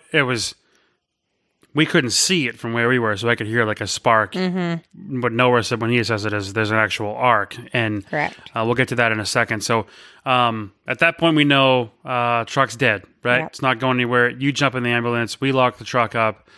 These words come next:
Speaker 1: Uh, call triple A again. Uh,
Speaker 2: Seven in the morning.
Speaker 1: Right. Seven in the morning, call triple A to schedule this tow, um, to get the, you know, the truck home, to get things figured out. And, uh, I find out that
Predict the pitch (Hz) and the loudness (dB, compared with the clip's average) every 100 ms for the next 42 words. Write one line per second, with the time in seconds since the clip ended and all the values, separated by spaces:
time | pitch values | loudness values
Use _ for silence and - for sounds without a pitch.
0 | - - - 131 117 110 131 139 - 131 | -20 -20 -12 -2 -2 0 2 2 2 -2
1 | 123 117 117 117 101 123 117 123 117 120 | 0 0 2 0 -2 0 0 -2 -8 -10
2 | 113 107 160 220 233 269 269 202 160 165 | -4 -2 2 2 4 4 4 2 0 -4
3 | - - 120 123 - _ _ _ _ _ | -8 -6 -2 -2 -6 _ _ _ _ _
4 | _ - 165 165 156 147 143 143 139 139 | _ -2 0 2 2 2 2 4 2 2
5 | 139 131 143 135 127 127 123 117 - 127 | 2 2 -4 -2 0 0 0 -4 -2 -2
6 | 120 123 120 110 - 123 120 117 113 110 | 0 -2 -2 -4 0 2 4 4 2 0
7 | _ - - - - 135 120 113 113 110 | _ -20 -20 -20 -10 -2 2 2 2 0
8 | 98 123 117 117 113 170 127 113 110 - | -2 -2 0 -4 -8 -4 -4 -4 -8 -8
9 | 120 120 113 117 110 104 120 113 110 - | -2 0 0 0 -2 -2 -4 -4 -6 -4
10 | 120 110 107 117 123 110 110 107 104 104 | -2 0 0 0 -4 -4 -4 -4 -4 -6
11 | 123 113 131 151 151 117 131 135 - 120 | -8 -6 0 2 4 4 2 0 -6 -4